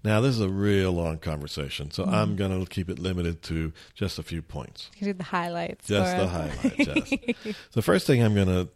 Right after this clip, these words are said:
Speaker 1: do is focus your attention on, um, providers of education,
Speaker 2: Mm-hmm.
Speaker 1: teachers, okay? Uh, I found some interesting information about teacher salary,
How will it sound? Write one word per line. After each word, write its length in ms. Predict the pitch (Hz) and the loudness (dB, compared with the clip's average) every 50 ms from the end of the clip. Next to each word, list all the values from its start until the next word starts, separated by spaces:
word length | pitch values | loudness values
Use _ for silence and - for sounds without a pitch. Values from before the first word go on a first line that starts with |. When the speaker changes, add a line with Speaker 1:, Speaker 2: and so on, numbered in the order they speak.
| - - - - | -18 -20 -10 -2
Speaker 1:
do 480 | - 101 95 92 92 92 92 90 92 - | 0 2 4 4 4 2 2 2 0 0
is 280 | - 95 90 90 85 - | 0 0 -2 -2 -4 -4
focus 420 | - - 127 131 - 127 117 - | -2 0 0 0 0 -2 -2 0
your 100 | 117 110 | 2 2
attention 500 | 104 - - 107 98 95 90 - 92 90 | 0 2 2 2 2 2 0 -2 -4 -4
on, 560 | - 107 98 92 90 90 90 90 85 85 82 - - - - - - - - - - - - _ - | -2 0 2 2 4 4 2 2 0 -2 -4 -6 -10 -18 -20 -20 -20 -20 -20 -20 -20 -20 -16 _ -4
um, 500 | 101 90 87 85 82 82 82 82 82 - - - - - | -2 0 0 0 0 -2 -4 -6 -8 -10 -14 -20 -10 -4
providers 480 | - 104 85 90 90 98 98 98 92 85 | -2 0 2 4 4 4 4 4 2 0
of 100 | 80 80 | 0 -2
education, 540 | 82 78 80 - - 78 69 67 - - - _ - 196 | -2 -2 -4 -6 -6 -6 -6 -6 -8 -14 -16 _ -4 -2
Speaker 2:
Mm-hmm. 380 | 180 165 175 175 170 170 196 285 - | 0 0 0 0 -2 -2 -4 -6 -4
Speaker 1:
teachers, 520 | - 190 180 - - - - - - - _ _ _ _ _ _ _ _ _ _ _ _ _ | 0 0 0 0 -2 -10 -12 -14 -16 -18 _ _ _ _ _ _ _ _ _ _ _ _ _
okay? 240 | - 82 80 87 101 - _ _ _ _ - - - - - - - _ _ - | -6 -4 -4 -4 -4 -8 _ _ _ _ -20 -20 -20 -20 -20 -20 -20 _ _ -2
Uh, 260 | 107 101 98 95 101 - | 0 2 2 2 2 0
I 60 | 113 | -2
found 220 | 104 - 147 160 160 | 0 0 0 0 0
some 140 | - 147 143 | 2 2 2
interesting 380 | 135 - 139 - - 139 123 | 2 0 -2 -4 -2 0 0
information 500 | 123 117 - 113 107 104 101 98 - 104 101 | 0 0 0 2 2 2 2 2 0 -2 -2
about 300 | 82 92 92 92 - - | 0 0 -2 -2 -2 -4
teacher 320 | - 101 85 - 92 87 | -6 -6 -4 -4 -4 -4
salary, 600 | - - 92 85 85 85 82 80 73 62 - | -4 -2 -2 0 0 0 -2 -2 -4 -8 -10